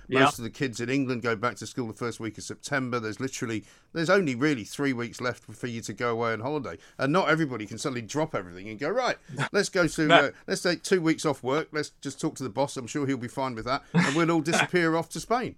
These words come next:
Speaker 2: you know.
Speaker 1: Yeah. And, and families who do get off, uh, on holiday, um, I mean, they may, they may be very pleased about it, or they may find that,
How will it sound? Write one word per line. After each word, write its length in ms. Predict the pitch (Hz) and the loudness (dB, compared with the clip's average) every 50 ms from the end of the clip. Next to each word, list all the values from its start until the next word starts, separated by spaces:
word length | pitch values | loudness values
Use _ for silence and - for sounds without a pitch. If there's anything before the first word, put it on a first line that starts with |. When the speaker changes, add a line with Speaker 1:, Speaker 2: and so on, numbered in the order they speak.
| - - | -8 -4
Speaker 2:
you 100 | 165 147 | -4 -2
know. 180 | 104 107 135 - _ _ _ _ _ - - _ _ - | -2 -4 -8 -10 _ _ _ _ _ -20 -20 _ _ 6
Speaker 1:
Yeah. 200 | 180 180 131 - - _ - _ _ - | 6 6 6 4 -2 _ -20 _ _ 4
And, 280 | - 208 214 208 202 180 - 202 | 6 6 6 6 2 2 4 4
and 160 | 202 202 175 | 4 4 6
families 360 | - 240 220 214 196 185 170 | 6 6 6 8 8 8 6
who 100 | 165 170 | 6 4
do 220 | - 175 185 220 214 | 8 8 8 8 8
get 160 | 165 139 120 | 2 2 2
off, 220 | 127 113 110 - - - - - - - | 2 -2 -2 -6 -14 -20 -20 -20 -14 -4
uh, 360 | 139 139 123 123 - 131 127 120 - | 2 2 2 4 4 4 2 2 4
on 180 | 147 139 127 123 | 4 4 4 6
holiday, 640 | 117 127 120 113 107 107 101 98 101 110 123 135 - - | 4 4 4 4 4 4 4 4 4 4 0 -2 0 2
um, 280 | 131 127 127 127 127 - - | 6 6 6 6 2 0 0
I 100 | 151 143 | 2 2
mean, 120 | 151 151 | 4 2
they 60 | 147 | 4
may, 200 | 156 151 151 151 151 | 4 4 4 4 2
they 140 | 139 139 | 0 2
may 160 | 139 147 147 139 | 4 4 4 4
be 100 | 135 131 | 4 4
very 200 | 135 123 117 117 | 6 6 6 4
pleased 260 | - 131 123 117 - | 4 0 0 0 0
about 240 | - 113 113 - - | 2 2 2 2 2
it, 60 | - 135 | -2 0
or 120 | 131 127 | 2 6
they 140 | 123 127 127 | 6 6 6
may 220 | 135 139 139 135 120 | 6 6 6 6 6
find 340 | - 135 120 117 113 110 107 | 6 6 6 6 4 2 0
that, 160 | 120 120 | 0 0